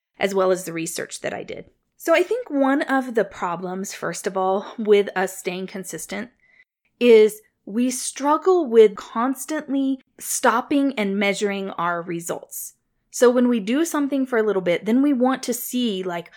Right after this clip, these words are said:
what are the results that I now have from that action that I took? It's kind of like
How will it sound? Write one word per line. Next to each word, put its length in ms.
what 140
are 40
the 80
results 460
that 100
I 80
now 160
have 280
from 240
that 180
action 380
that 80
I 100
took? 360
It's 140
kind 240
of 100
like 300